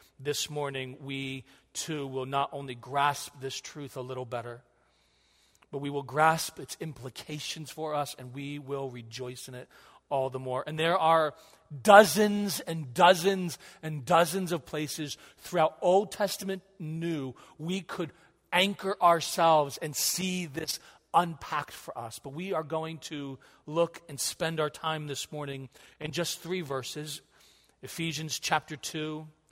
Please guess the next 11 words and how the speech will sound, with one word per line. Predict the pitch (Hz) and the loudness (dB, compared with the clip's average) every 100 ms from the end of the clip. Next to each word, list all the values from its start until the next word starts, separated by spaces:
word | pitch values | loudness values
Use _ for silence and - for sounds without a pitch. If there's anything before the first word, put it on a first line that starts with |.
| _ _ _ - | _ _ _ -4
verses | 147 151 - 143 135 - _ _ - | 0 0 -2 -6 -8 -10 _ _ -4
eight | 156 175 - - | -4 -4 -8 -14
to | - | -14
ten. | 139 - 131 113 117 120 _ _ _ _ _ _ _ _ | -12 -12 -10 -10 -12 -18 _ _ _ _ _ _ _ _
Well, | 156 | -8
before | 165 - 196 214 214 | -6 0 4 6 4
we | 180 165 | 0 -6
get | 131 165 - | -4 -4 -4
to | - 147 | -12 -8
verse | 135 151 - _ 135 | -8 -8 -10 _ -8
eight, | 127 - - - | -6 -8 -14 -18